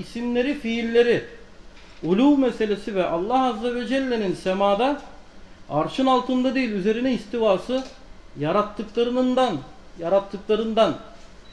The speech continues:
ayrı olması, kudreti, ilmi ve her mekanda tasarrufu, hiçbir mekanın da onun tasarrufundan boş kalmaması ve diğer meselelerde hadis ashabının usulü gibiydi.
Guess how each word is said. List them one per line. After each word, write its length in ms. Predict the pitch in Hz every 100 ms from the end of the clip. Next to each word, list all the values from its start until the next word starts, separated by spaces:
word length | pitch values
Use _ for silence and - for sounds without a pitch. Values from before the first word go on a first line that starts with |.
| - - -
ayrı 280 | 156 185 247
olması, 600 | 285 277 277 277 294 294 - - - - - - - - - -
kudreti, 680 | 190 202 233 247 277 294 294 - - - 180
ilmi 520 | 202 226 254 294 302 - -
ve 80 | 160
her 240 | 190 269
mekanda 560 | 302 269 254 233 226 208
tasarrufu, 720 | 202 196 214 214 220 262 294 285 - 180
hiçbir 380 | 180 - 294
mekanın 580 | 294 247 240 247 247 233
da 140 | 180 185
onun 280 | 214 262
tasarrufundan 920 | 240 208 - 220 220 220 233 220 196 170
boş 240 | 190 -
kalmaması 720 | 254 277 240 220 202 269 277 - - - - 160
ve 180 | 147
diğer 320 | 185 269 233 - - - - - - -
meselelerde 640 | 170 185 233 226 220 208 208
hadis 340 | 208 208 269
ashabının 720 | 240 - 220 214 262 320 285 -
usulü 400 | 208 - 226 226
gibiydi. 500 | 185 151 139 120